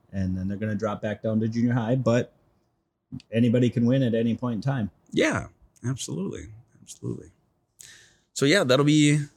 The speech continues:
Speaker 2: that's kinda what's going on this week, um, being kinda the week after. Uh, how about, uh, when can you review for us the Freestyle Greco calendar?
Speaker 1: Yep. Um, so Freestyle will be starting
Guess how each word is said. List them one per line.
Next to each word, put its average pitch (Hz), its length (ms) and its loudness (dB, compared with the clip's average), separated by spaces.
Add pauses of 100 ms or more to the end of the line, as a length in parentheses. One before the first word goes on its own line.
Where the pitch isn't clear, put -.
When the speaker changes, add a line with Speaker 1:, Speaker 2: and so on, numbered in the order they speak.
(480)
Speaker 2:
that's 120 140 -2
kinda 147 180 4
what's 135 160 4
going 139 260 4
on 135 240 6
this 139 240 2
week, 147 560 2
um, 98 420 2
being 110 300 2
kinda 113 200 2
the 104 60 2
week 110 220 0
after. 117 600 2
Uh, 98 280 4 (420)
how 123 160 0
about, 120 500 2
uh, 107 220 4
when 127 640 4
can - 180 0
you 110 60 4
review 120 300 2
for 131 160 2
us 131 300 2 (100)
the - 180 4
Freestyle 120 540 2
Greco 117 320 2
calendar? 131 600 2
Speaker 1:
Yep. - 100 -12
Um, 135 380 4
so 123 420 0
Freestyle 151 420 2
will 151 120 0
be 131 140 2
starting 123 500 0